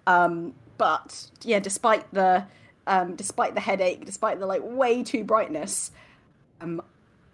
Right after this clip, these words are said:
I'm just so, like, eager to see,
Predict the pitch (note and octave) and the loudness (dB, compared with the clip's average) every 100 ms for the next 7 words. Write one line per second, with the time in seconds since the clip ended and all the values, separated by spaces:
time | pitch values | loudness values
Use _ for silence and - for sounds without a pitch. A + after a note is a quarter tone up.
0 | - E3+ F#3 - - _ _ - - A#3+ | -10 -8 -8 -10 -14 _ _ -8 -2 4
1 | G#3 G3 F#3+ - - _ - C#3 - - | 6 6 4 0 -14 _ -14 -12 -12 -8
2 | G3 F#3+ F3+ - F3 - F3+ F3 E3 | -6 -4 -8 -8 -10 -4 -4 -4 -10